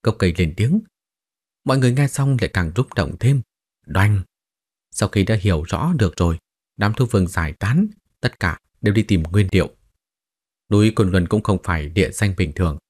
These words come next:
danh xưng là nơi khởi nguồn của vạn thần. Tám chín phần mười sẽ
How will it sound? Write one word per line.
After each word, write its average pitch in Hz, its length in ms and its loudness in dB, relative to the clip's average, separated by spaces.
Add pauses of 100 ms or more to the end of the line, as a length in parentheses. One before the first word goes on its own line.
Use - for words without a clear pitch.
(300)
danh 92 260 0
xưng 95 240 2 (260)
là 98 100 0
nơi 107 180 2
khởi 87 220 -2
nguồn 92 300 0
của 87 260 -2
vạn 92 180 -4
thần. 87 240 -2 (500)
Tám 120 320 -2
chín 165 220 2
phần 82 200 0
mười 82 200 2 (280)
sẽ 113 120 0